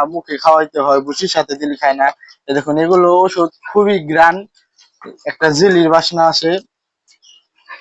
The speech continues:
তাইতে খায়। এগুলো তো সবই ভিটামিন জাতীয় ওষুধ, এর মধ্যে কোনো বাজে কোনো কেমিক্যাল নাই। দেখুন এ খাওয়াইতাছি, খুবই অল্প দিনে দ্রুতই বাচ্চা দিবে এবং কি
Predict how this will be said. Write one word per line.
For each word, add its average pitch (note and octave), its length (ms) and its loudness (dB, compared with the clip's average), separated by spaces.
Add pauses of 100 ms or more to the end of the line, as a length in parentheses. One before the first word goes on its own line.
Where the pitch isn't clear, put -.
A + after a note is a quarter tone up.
(380)
তাইতে D3+ 340 -2
খায়। D3+ 320 2 (120)
এগুলো D#3+ 240 0 (180)
তো E3+ 160 -6
সবই F3 300 0
ভিটামিন E3 460 -2
জাতীয় D#3+ 320 -2
ওষুধ, D3+ 260 0 (360)
এর E3 120 0
মধ্যে F3 220 0
কোনো E3+ 200 -2
বাজে F#3+ 260 0
কোনো E3+ 200 -4 (200)
কেমিক্যাল E3+ 560 -2
নাই। D#3+ 160 -2 (2500)
দেখুন D3+ 320 -2
এ D#3 80 0
খাওয়াইতাছি, F3 560 0 (460)
খুবই G3+ 260 0
অল্প A3 280 2
দিনে F#3 240 0
দ্রুতই F#3+ 400 0
বাচ্চা F#3 340 0
দিবে E3+ 280 -4 (480)
এবং D#3+ 300 0
কি F3 140 0